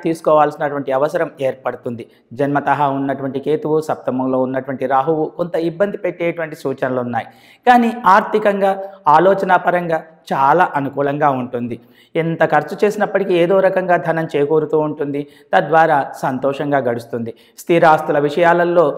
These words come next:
నూతన వ్యవహారాలు చేయాలనేటువంటి ఆలోచన కలుగుతుంది. ప్లాట్లు కొనడం కానీ లేదా నూతన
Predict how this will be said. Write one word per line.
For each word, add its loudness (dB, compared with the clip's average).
నూతన 2
వ్యవహారాలు 2
చేయాలనేటువంటి -2
ఆలోచన -2
కలుగుతుంది. -2
ప్లాట్లు 2
కొనడం -2
కానీ -2
లేదా 4
నూతన 0